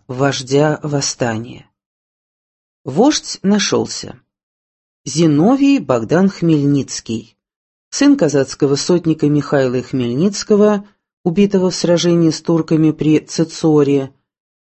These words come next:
сам попался в этом сражении в плен к татарам, скоро, впрочем, освободился от него, возвратился к своим казакам и получил звание войскового писаря.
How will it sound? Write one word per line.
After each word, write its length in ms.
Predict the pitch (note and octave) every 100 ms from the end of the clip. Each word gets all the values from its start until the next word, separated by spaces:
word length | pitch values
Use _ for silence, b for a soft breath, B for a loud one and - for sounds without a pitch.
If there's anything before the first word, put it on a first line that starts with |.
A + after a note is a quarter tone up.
| _
сам 300 | - B3 A3+ D#3+
попался 520 | C3 C#3 C3+ - C#3+
в 60 |
этом 220 | C#3+ C#3 C#3
сражении 600 | - C#3+ D3 D3+ D3 C#3+
в 140 | -
плен 300 | D3+ C#3+ C#3
к 100 | C3
татарам, 680 | C#3+ C#3 F3+ A3 A#3 A3+ A3 B _ _ _ _
скоро, 340 | - - C#4+
впрочем, 520 | G#3 - C#3+ C#3 C3+ -
освободился 880 | C#3+ - C3+ A#2+ A2+ G#3+ C#4 - B3+
от 120 | A#3+
него, 460 | A#3+ G#3+ A3+ G#3+ B B B _ -
возвратился 800 | G3 G#3 A#3+ A#3 D4 C#4+ -
к 80 | -
своим 360 | - C#3+ C#3 A#2+
казакам 680 | B2+ A#2+ A#2 G#3 B3 A#3 B B B _ _ -
и 120 | C#4
получил 480 | C4+ A3+ G3+ B3+ A3+
звание 720 | E3 E3+ B3 B3+ B3 A3+ -
войскового 760 | C#3+ F3+ F3 - C#3+ C3+ C#3 C#3
писаря. 640 | B2+ A2+ - A2 G#2